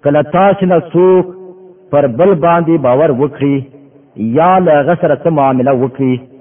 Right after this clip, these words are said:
نو په چا باندې چې باور شوی دی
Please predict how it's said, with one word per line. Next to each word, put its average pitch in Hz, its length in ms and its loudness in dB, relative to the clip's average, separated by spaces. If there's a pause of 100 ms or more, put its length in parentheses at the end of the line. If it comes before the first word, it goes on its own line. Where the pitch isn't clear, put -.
(300)
نو 135 140 0
په 143 140 -2
چا 185 300 0
باندې 180 540 2
چې 156 60 -2
باور 131 500 0
شوی 151 240 2
دی 143 240 0